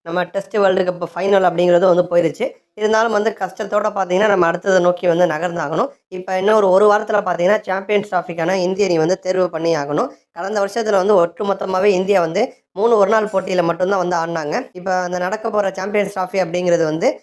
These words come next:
ஒரு ஐம்பது ஒரு, அ, போட்டி தொடரா தான் வந்து இருக்க போகுது. பிப்ரவரி பத்தொன்பதாம் தேதியில ஆரம்பிச்சு மார்ச் ஒன்பதாம் தேதி வரைக்கும் நடக்குது.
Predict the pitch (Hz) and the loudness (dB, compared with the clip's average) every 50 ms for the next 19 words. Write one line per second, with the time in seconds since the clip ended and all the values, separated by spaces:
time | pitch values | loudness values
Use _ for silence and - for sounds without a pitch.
0 | _ _ _ - 185 185 196 220 220 214 208 214 208 190 180 175 165 160 156 147 | _ _ _ -6 -4 -2 -2 -2 -2 0 2 2 2 4 4 4 4 2 0 -2
1 | 151 - _ - 165 160 - - _ _ - 202 214 202 202 - 185 170 175 170 | -4 -10 _ -10 -10 -10 -10 -14 _ _ -10 -8 -6 -6 -4 -2 -2 -2 0 0
2 | 170 170 190 190 175 180 180 170 156 165 165 170 160 156 165 170 226 240 233 _ | -2 -2 -2 -2 0 2 2 0 0 -2 -4 -2 0 0 0 0 0 -2 -2 _
3 | 202 185 185 214 226 214 214 214 190 165 - - 208 208 208 202 190 165 175 170 | -8 -2 0 0 2 2 0 0 -2 -6 -8 -6 -4 -2 -2 -2 -2 -2 -2 -2
4 | 170 165 160 160 160 160 160 151 - 220 240 - - _ _ _ _ 131 - 220 | -2 -2 -2 -2 -2 -2 -4 -4 -4 -8 -10 -10 -14 _ _ _ _ -12 -10 -8
5 | 220 - 190 185 196 - 175 - 208 180 190 175 170 170 165 185 208 208 180 165 | -4 -2 -2 0 0 0 -2 -2 -2 -4 -4 -2 0 0 0 -2 -2 -2 -2 -2
6 | 170 165 165 165 214 269 - - _ | -4 -4 -4 -4 -4 -4 -6 -8 _